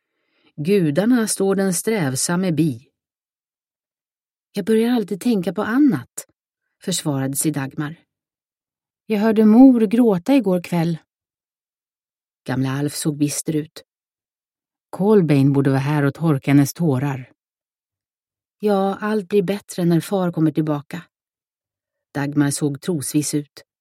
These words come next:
"Du ska få se. Han kommer hem innan min tionde namnsdag.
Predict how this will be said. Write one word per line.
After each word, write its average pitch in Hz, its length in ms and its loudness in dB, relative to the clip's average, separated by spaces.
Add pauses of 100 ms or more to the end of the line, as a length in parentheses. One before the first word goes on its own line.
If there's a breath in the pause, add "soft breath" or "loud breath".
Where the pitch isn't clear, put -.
(500)
"Du 202 120 -6
ska 220 180 -6
få 226 100 -2
se. 185 320 -4 (1080)
Han 214 160 -8
kommer 240 220 2
hem 226 280 0
innan 208 280 0
min 190 200 0
tionde 185 540 0
namnsdag. 170 500 -4